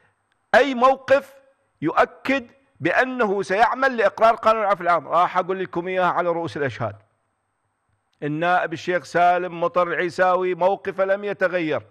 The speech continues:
هو ذات الموقف الذي أعلنه عدة مرات بصريح العبارة مطالبا بإقرار قانون العفو العام، وآخرها كان نهاية السنة اللي مضت ألفين وثلاثة وعشرين في محافظة الأنبار، وهو نفسه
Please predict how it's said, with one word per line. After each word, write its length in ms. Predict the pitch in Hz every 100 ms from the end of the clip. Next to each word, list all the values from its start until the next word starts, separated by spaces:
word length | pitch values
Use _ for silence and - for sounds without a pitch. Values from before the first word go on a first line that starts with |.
| _ _ _ _ _ _ _ _ -
هو 160 | 180 185
ذات 340 | 190 196 196
الموقف 520 | 190 185 190 190 139 104 _ _ _ _ -
الذي 500 | 185 190 190 185 185
أعلنه 600 | 175 160 202 190 156 117 101 _ _ -
عدة 420 | 180 175 160 185 165
مرات 640 | 190 175 190 185 127 - -
بصريح 460 | 175 190 190 202 190
العبارة 600 | 165 180 190 196 175 147
مطالبا 640 | 165 190 196 196 185 190
بإقرار 540 | 180 190 - 180 196
قانون 360 | - 185 202 202
العفو 260 | 175 170
العام، 380 | 185 185 202 175
وآخرها 560 | 165 190 185 208 190 196
كان 540 | 190 202 208 208 208 - _ _ _ _ _ _ _ -
نهاية 320 | 165 196 202
السنة 320 | 196 - 208 202
اللي 140 | 196
مضت 520 | 190 196 208 208 - _
ألفين 280 | 175 170 208
وثلاثة 300 | 190 202 208
وعشرين 360 | 185 - 208 208
في 140 | 208
محافظة 420 | 185 - 190 196 202
الأنبار، 540 | 202 190 185 190 170 160
وهو 380 | 202 208 208
نفسه 560 | 202 214 180 - 160